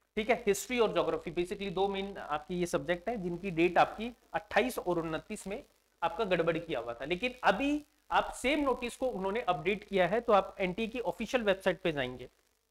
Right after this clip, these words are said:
एनटीए की official website पे आप जाके देखेंगे तो देखो पहला ये link है exam schedule of यूजीसी Net June दो हज़ार चौबीस। इस notice पे आप click करेंगे तो इस notice में आप पाएंगे कि यहाँ पर उन्होंने इस mistake को क्या कर लिया है, ठीक कर लिया है। यहाँ से देखिए आप सब लोग,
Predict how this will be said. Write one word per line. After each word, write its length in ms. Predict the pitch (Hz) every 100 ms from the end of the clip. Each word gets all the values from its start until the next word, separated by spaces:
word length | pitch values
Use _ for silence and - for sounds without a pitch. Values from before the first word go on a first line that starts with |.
| _ _ -
एनटीए 280 | 175 196 214
की 100 | 247
official 460 | 185 185 226 247
website 400 | 220 190 208 196
पे 60 | 208
आप 140 | 196
जाके 260 | 170 165 202
देखेंगे 420 | 175 185 196 285 _ _ -
तो 60 |
देखो 200 | 185 190
पहला 300 | 240 208 196
ये 140 | 240 247
link 240 | 208 196
है 120 | 247
exam 380 | 208 175 196 214
schedule 300 | 208 180 208
of 180 | 208 196
यूजीसी 340 | 175 175 180
Net 180 | 180 196
June 260 | 175 170 190
दो 80 | 170
हज़ार 260 | 165 143
चौबीस। 360 | 131 120 113 - _ _ 196
इस 140 | 190
notice 360 | 202 214 302 -
पे 100 | 262
आप 180 | 233
click 240 | - 226 -
करेंगे 340 | 180 131 123 - _ _ _ _ _ _ _ _ _ -
तो 60 |
इस 140 | 190 196
notice 320 | 208 226 240
में 80 | 240
आप 120 | 226
पाएंगे 340 | 233 196 214 226
कि 420 | - _ _ 202
यहाँ 280 | 185 202 220
पर 140 | 240
उन्होंने 360 | 233 190 190 233
इस 280 | 233 202 196
mistake 420 | 175 - 202 -
को 160 | 202
क्या 260 | 240 - 175
कर 180 | 165 170
लिया 220 | 170 175
है, 100 | -
ठीक 260 | - 180 -
कर 140 | 135
लिया 220 | 127 120
है। 100 | - _ -
यहाँ 180 | 151 143
से 120 | 165
देखिए 280 | 135 - 113
आप 100 | -
सब 100 | -
लोग, 160 | _